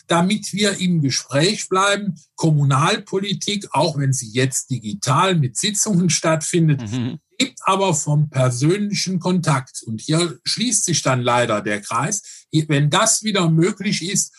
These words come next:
Speaker 1: können wir uns im Gespräch halten. Und ich bin sicher,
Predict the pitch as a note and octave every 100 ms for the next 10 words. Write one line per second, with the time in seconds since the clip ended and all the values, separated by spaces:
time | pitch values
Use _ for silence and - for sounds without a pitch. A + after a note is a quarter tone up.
0 | _ - F#3 G#3+ G#3+ G3+ F#3+ F3 E3 -
1 | D#3+ D3+ B2+ - - - B2+ D#3+ G#3 -
2 | G#3 G#3+ G#3 G3 - _ D#3+ D3+ - -
3 | B2 B2 - G#3 G3+ A#3 -